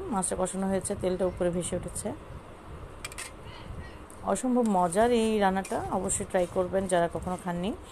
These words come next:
নতুন, আহ, যারা রাঁধুনি এবং ব্যাচেলার ভাই বোনরা অল্প সময়ে খুব, আহ, কম সময়ের মধ্যে ঝটপট রান্না করে ফেলতে পারবেন এই তরকারিটা। তো আমি মাছগুলো উঠিয়ে নিচ্ছি।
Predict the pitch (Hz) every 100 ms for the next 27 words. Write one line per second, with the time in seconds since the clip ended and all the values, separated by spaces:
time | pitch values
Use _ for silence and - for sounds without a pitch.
0 | - - - 180 180 175 175 170 170 170
1 | 165 165 165 147 151 - - - 165 156
2 | 156 156 170 175 175 165 151 151 151 151
3 | - 151 - 170 165 165 160 165 190 -
4 | - - - - 277 277 269 254 220 208
5 | 226 302 - 320 - - 220 202 196 190
6 | 190 180 - 214 208 208 202 - - -
7 | - 214 208 190 175 160 220 214 202 190
8 | 175 170 165 175 196 233 208 214 208 202
9 | 196 302 381 - - - - - - -
10 | 175 175 165 170 165 180 175 226 370 -
11 | - - - - - - - - - 185
12 | 170 180 180 180 - 196 190 185 - 208
13 | 202 190 - 240 285